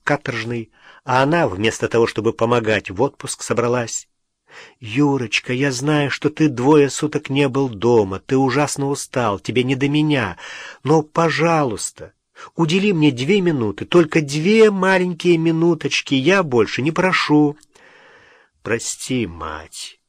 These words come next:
Голос его от усталости стал совсем хриплым. "Я, кажется, что-то важное пропустил и не врублюсь никак.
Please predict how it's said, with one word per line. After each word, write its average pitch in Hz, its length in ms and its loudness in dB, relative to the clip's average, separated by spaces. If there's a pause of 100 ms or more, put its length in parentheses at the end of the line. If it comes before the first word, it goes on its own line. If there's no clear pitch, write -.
(400)
Голос 113 420 2
его 98 160 0
от 101 140 -4
усталости 135 560 -4
стал 107 260 -2
совсем - 420 -4
хриплым. 101 520 0 (600)
"Я, 165 180 -4
кажется, 131 420 -4
что-то 127 520 0
важное 143 480 -2
пропустил 135 580 0
и 151 200 -2
не 139 180 -2
врублюсь 113 680 -2
никак. - 500 -12